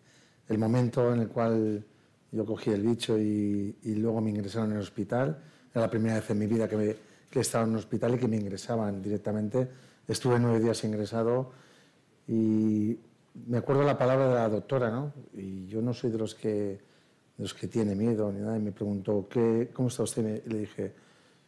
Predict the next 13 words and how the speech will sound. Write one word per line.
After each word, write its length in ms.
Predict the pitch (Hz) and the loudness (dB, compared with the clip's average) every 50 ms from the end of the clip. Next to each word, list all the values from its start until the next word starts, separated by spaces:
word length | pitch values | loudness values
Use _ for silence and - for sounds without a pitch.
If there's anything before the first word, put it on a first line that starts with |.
| _ _ _ _ _ _ _ - | _ _ _ _ _ _ _ -14
"Mm, 760 | 101 101 104 104 98 98 98 98 98 101 98 95 95 95 98 | -10 -8 -6 -4 -4 -4 -6 -6 -6 -8 -8 -8 -8 -8 -8
nervioso 640 | 98 98 98 95 110 117 117 - - - 127 123 123 | -8 -6 -4 -2 0 0 0 0 0 0 2 2 2
y 80 | 113 104 | 2 0
con 200 | - 110 98 104 | 0 -2 -2 0
miedo". 260 | 110 107 95 90 85 - - _ _ _ _ - - - _ _ | 0 -2 -2 -4 -8 -12 -18 _ _ _ _ -20 -20 -20 _ _
Me 120 | - 107 98 | -8 -8 -8
dijo: 140 | 92 - - | -8 -10 -10
"Pues 140 | 104 95 87 | -10 -10 -6
usted 160 | - - 117 | -2 -2 -2
es 140 | 107 - - | 0 0 0
una 100 | 117 101 | -2 0
persona 280 | 113 104 - 117 107 | -2 -2 -2 -2 -2
inteligente 680 | 101 98 - 98 95 95 - 113 113 104 92 - - | -2 -4 -6 -8 -8 -6 -4 -4 -4 -4 -4 -8 -14